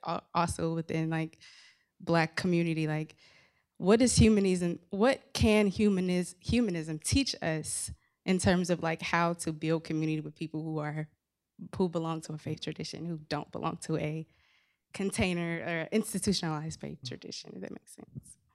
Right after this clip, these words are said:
Speaker 2: Well, thank you for that. I, I think on one level, humanism at its best offers those who are not theistically inclined a soft place to land.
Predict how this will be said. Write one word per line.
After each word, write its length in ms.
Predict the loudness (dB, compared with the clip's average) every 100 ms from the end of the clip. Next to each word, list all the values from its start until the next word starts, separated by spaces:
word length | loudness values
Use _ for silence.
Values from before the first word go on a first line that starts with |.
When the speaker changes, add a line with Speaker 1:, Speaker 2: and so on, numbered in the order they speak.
| _ -12
Speaker 2:
Well, 160 | -6 -6 -2
thank 220 | 0 0
you 60 | 0
for 140 | -2
that. 240 | 0 0 2
I, 120 | 2 2
I 60 |
think 320 | 4 6 4 2 -8 -14 -2
on 400 | 2 2 0 -4 -10 _ _ _ _ _ _ -18 -8
one 380 | 2 6 6 8
level, 520 | 8 6 4 0 -2 -10 _ -20 -20
humanism 840 | -18 4 6 8 8 6 4 0
at 160 | 0 2
its 180 | 0 -2
best 640 | 2 4 4 2 -4 -10 -18 -20 _ _
offers 480 | 8 8 8 6 6
those 380 | 6 6 6 6
who 80 | 4
are 120 | 4
not 320 | 4 4 4
theistically 600 | 4 4 4 -2 0 2
inclined 440 | 2 0 0 2 0
a 60 |
soft 340 | 2 4 4 2
place 220 | -2 -2
to 100 | -4
land. 440 | -6 -6 -12 -14